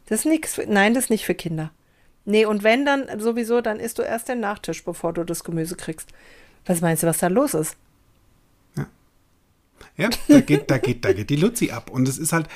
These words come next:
Speaker 2: gerade im Bereich Kinder ist es sehr spannend. Also ihr, ihr kennt da draußen, wenn ihr Kinder habt, ähm, oder euch mit, mit Kindern umgebt, also vielleicht bist du ja auch Kindergärtnerin zum Beispiel. Eine Freundin von mir, Natascha, hört ja auch immer wieder gerne zu. Hallo Tesch an dieser Stelle übrigens.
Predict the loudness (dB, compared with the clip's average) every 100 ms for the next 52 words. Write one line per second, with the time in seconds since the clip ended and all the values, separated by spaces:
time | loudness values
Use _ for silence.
0 | -14 0 4 4 2 0 2 0 -2 -2
1 | 0 0 0 -4 -6 -6 -4 -4 -2 -2
2 | -2 -4 -8 -10 -10 -8 -6 -4 -2 0
3 | 0 2 0 2 2 2 2 0 0 0
4 | -4 -8 -20 -20 -20 -4 4 4 4 2
5 | 2 0 -4 -4 -4 -6 -12 -14 -6 -6
6 | 0 2 4 4 0 -4 _ 0 4 6
7 | 6 4 -8 -6 -6 -4 -6 -4 -4 -2
8 | 0 0 0 -6 -8 -10 -12 -12 -14 -14
9 | -16 -6 2 4 4 4 4 2 0 0
10 | 0 -2 -4 _ -10 -10 -10 -8 -2 2
11 | 2 0 2 4 4 2 0 0 -2 -2
12 | -2 -2 0 0 -2 -4 -2 0 0 0
13 | 2 0 -2 -2 -2 -2 -2 -2 -4